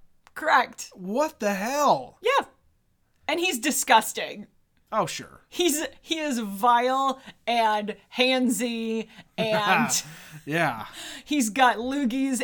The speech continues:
Speaker 1: and snakes and rats in his pockets.
Speaker 2: He's got, he's got, I mean, okay. So if this movie was made four years later, it would be, it would have starred Jim Carrey.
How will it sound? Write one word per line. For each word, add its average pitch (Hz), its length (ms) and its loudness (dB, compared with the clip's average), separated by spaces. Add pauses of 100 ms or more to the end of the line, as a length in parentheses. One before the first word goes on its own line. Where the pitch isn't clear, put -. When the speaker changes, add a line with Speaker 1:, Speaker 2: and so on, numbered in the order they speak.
Speaker 1:
and 226 160 -2
snakes 240 460 -2
and 214 120 -2
rats 220 360 -2
in 226 80 0
his 196 120 -6
pockets. - 600 -4
Speaker 2:
He's 160 180 -4
got, 233 220 0
he's 190 240 -4
got, 226 160 -2 (200)
I 208 60 -8
mean, 180 260 -2
okay. 165 360 -6 (240)
So - 200 -8
if 175 220 -2
this 214 220 0
movie 190 260 2
was 160 180 -2
made 143 440 -6 (760)
four 160 540 -2
years 147 340 -2
later, 139 480 -6 (540)
it 170 160 2
would 170 260 -2
be, 160 140 -4 (180)
it 185 140 0
would 175 220 0
have 160 260 -2
starred 143 440 0
Jim 123 220 -8
Carrey. - 360 -20